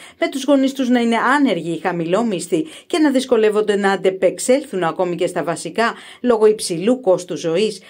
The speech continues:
τότε σίγουρα κάτι δεν κάνουμε σωστά ως κοινωνία, αναφέρει αρχικά σε ανακοίνωσή της η Ελληνίδα πολιτικός,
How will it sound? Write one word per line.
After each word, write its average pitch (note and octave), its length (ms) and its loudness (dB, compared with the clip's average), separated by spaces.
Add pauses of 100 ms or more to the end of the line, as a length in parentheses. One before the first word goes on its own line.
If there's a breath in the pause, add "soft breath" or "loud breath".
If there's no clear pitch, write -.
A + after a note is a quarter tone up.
(120 loud breath)
τότε C#4+ 240 0
σίγουρα G3+ 420 0
κάτι F#3 300 -2
δεν F3+ 160 0
κάνουμε F#3 300 0
σωστά G3+ 460 -4
ως - 140 -6
κοινωνία, E3+ 600 -4 (320 loud breath)
αναφέρει B3+ 440 2
αρχικά G3+ 440 -2
σε F#3+ 120 -8
ανακοίνωσή E3+ 580 -6
της F3+ 220 -8
η F#3 40 -4
Ελληνίδα E3 440 -4
πολιτικός, F3 680 -4